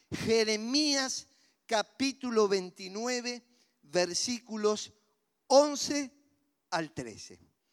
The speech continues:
Hace algunos años, un amigo, en medio de una situación difícil, me compartió este texto.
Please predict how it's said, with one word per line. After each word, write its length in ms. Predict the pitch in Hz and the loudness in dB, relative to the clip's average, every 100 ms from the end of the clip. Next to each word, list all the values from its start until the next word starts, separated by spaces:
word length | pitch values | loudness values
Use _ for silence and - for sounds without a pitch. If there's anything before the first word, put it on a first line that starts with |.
| _ _ _ _ _ | _ _ _ _ _
Hace 220 | 160 240 | 0 0
algunos 440 | 240 294 285 - | 2 0 2 2
años, 600 | 277 247 220 190 190 - - _ _ _ _ _ _ | 2 2 -2 -10 -10 -16 -20 _ _ _ _ _ _
un 160 | 131 | -8
amigo, 600 | 156 220 247 226 202 202 _ _ _ _ _ _ _ | -4 0 0 0 -2 -4 _ _ _ _ _ _ _
en 160 | 143 | -12
medio 400 | 170 214 226 208 | 0 0 2 0
de 100 | 202 | -2
una 180 | 208 202 | -4 -4
situación 600 | - 190 196 180 226 226 | -6 -6 -6 -4 -6 -6
difícil, 680 | 202 - 247 214 226 226 - | -8 -6 -4 -4 -4 -6 -10
me 460 | 185 196 214 214 _ | -16 -8 -6 -6 _
compartió 760 | 220 214 202 202 202 - 285 | -6 -6 -4 -2 -2 -6 -6
este 300 | 196 - 131 | -6 -8 -12
texto. 480 | - 107 - _ | -10 -16 -18 _